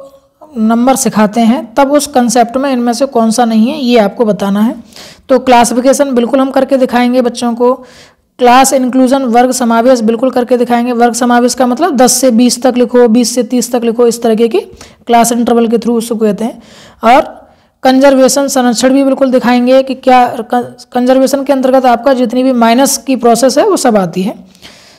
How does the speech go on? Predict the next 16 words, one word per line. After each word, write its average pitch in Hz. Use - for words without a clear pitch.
तो 226
plus 254
minus 247
हम 262
सिखाते 220
ही 254
सिखाते 247
हैं 247
बच्चे 247
को 240
starting 220
में। 294
मापन, 254
measurement 277
नहीं 214
आएगा, 175